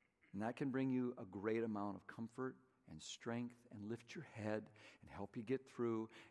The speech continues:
and keep on fighting through the fog till you touch home base,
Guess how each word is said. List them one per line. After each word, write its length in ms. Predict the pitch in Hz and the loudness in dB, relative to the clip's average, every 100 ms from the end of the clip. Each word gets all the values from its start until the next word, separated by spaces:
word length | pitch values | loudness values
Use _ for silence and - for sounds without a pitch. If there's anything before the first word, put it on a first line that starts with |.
| - | -10
and 160 | 90 | -10
keep 240 | - 123 120 | -2 0 2
on 180 | 123 120 | 0 2
fighting 240 | 120 110 - | 2 2 2
through 180 | - 110 | -2 -2
the 60 | |
fog 400 | - 107 104 98 - | 0 2 4 4 0
till 160 | 107 | -4
you 100 | 95 | -4
touch 300 | - 92 - | -4 -8 -8
home 220 | - 90 76 | -6 -6 -6
base, 560 | 82 73 80 - - | -10 -12 -16 -18 -18